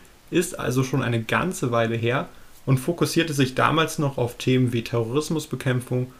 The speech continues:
und das Atomwaffenprogramm von Nordkorea. Hier sieht man eben auch sehr schön, wie sich diese globalen Themen im Laufe der Jahre wandeln können.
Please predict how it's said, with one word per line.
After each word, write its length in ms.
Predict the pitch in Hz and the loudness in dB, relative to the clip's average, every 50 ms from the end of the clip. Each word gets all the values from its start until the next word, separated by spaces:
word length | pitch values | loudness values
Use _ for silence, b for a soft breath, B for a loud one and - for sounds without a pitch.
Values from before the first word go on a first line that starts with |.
| B B B | B B B
und 80 | 127 117 | -2 -2
das 180 | 120 113 - | 0 0 -2
Atomwaffenprogramm 1000 | 117 117 - - 123 123 123 123 120 - 131 120 - 120 113 110 110 110 113 110 110 | -4 -4 -2 0 2 2 4 2 0 0 -4 -4 -2 -2 -2 0 -2 -2 -4 -4 -6
von 180 | - 131 123 | -6 -6 -6
Nordkorea. 580 | 113 113 113 - - 147 127 117 110 - - 127 - - - - - - - - - - - - - b b b b b - | -4 -6 -8 -4 -2 -2 0 0 -2 -4 -6 -10 -16 -18 -20 -20 -20 -20 -20 -20 -20 -20 -20 -20 -20 b b b b b -2
Hier 140 | - 135 135 | 2 4 4
sieht 220 | 127 165 208 - | 4 2 2 2
man 140 | 208 190 151 | 4 4 4
eben 200 | 143 147 143 131 | 4 4 2 2
auch 320 | - 123 135 139 - - - - - | 4 4 2 2 2 -2 -12 -16 -10
sehr 300 | - 135 120 127 127 143 | -6 -2 2 4 4 4
schön, 520 | - - - - 135 147 160 160 156 143 127 | 2 2 2 4 6 6 6 4 2 2 2
wie 100 | 131 127 | 2 4
sich 140 | 131 135 131 | 2 2 2
diese 240 | - 131 120 123 | 0 0 2 2
globalen 600 | 120 123 120 113 - - 113 117 123 127 131 127 | 2 2 0 0 0 2 2 2 4 4 4 2
Themen 360 | 127 - 135 139 151 156 147 127 | 2 4 4 6 6 6 4 2
im 180 | - 117 113 | 0 -2 0
Laufe 280 | 110 107 113 - - 117 | 0 0 -2 -2 -2 -2
der 100 | 113 110 | -2 -2
Jahre 340 | 113 110 110 117 123 127 123 | 0 0 2 2 2 2 2
wandeln 340 | 117 113 110 107 107 120 117 | 2 0 -2 -4 -6 -8 -10
können. 240 | - - 127 135 | -12 -12 -14 -16